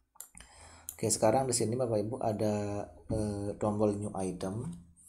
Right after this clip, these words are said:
Nah, kalau new item ini dipilih, maka akan ngentry manual, oke. Nah, tapi ini nanti di paling belakang ini. Saya jelaskan dulu yang cara paling, eh, paling gampang dulu.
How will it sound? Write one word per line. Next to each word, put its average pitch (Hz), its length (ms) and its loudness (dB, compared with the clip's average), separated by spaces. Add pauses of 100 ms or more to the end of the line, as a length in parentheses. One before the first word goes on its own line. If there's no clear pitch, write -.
(500)
Nah, 98 160 -6 (560)
kalau 131 240 2
new 131 160 0
item 113 320 0
ini 123 160 0
dipilih, 110 560 0
maka 127 560 -6 (480)
akan 117 400 -2
ngentry 113 240 0
manual, 92 640 2
oke. 110 160 -4 (480)
Nah, 90 160 -6
tapi 107 240 -2
ini 127 80 0
nanti 120 240 2
di 110 240 2
paling 110 240 2
belakang 107 560 0
ini. 85 80 -12 (480)
Saya 113 280 0
jelaskan 117 260 2
dulu 123 140 0
yang 113 80 -2
cara 117 240 0
paling, 107 360 -2
eh, 104 400 -2
paling 104 240 -4
gampang 101 400 -4
dulu. 95 220 -4